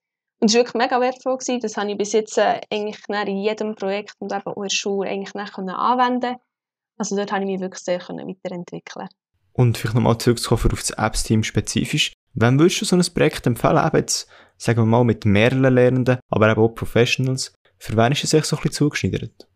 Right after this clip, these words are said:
Speaker 1: Ich muss ganz ehrlich sagen, ich glaube, es gibt fast niemanden, den ich das nicht würde empfehlen würde.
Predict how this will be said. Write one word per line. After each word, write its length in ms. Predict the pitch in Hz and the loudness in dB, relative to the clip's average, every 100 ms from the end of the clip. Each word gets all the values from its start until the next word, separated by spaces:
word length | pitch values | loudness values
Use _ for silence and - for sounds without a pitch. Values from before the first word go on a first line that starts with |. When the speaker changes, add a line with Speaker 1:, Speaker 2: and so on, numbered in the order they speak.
| _ _ _ _ _ - | _ _ _ _ _ 2
Speaker 1:
Ich 100 | 254 | 4
muss 200 | 226 226 | 6 2
ganz 240 | 233 233 | -2 2
ehrlich 180 | 240 208 | 0 0
sagen, 400 | - 214 240 240 | -2 -2 -2 -6
ich 60 | 208 | -4
glaube, 280 | 196 180 202 | -2 -2 -4
es 120 | - | -2
gibt 240 | 196 190 | -2 -2
fast 280 | - 214 - | -6 -6 -2
niemanden, 360 | 202 247 294 - | -2 -2 -2 -4
den 120 | 233 | -4
ich 100 | 247 | -4
das 160 | 247 | -4
nicht 160 | 247 240 | -4 -2
würde 220 | 247 247 | -2 -2
empfehlen 340 | 247 - 233 262 | -6 -2 -2 -2
würde. 160 | 339 | -6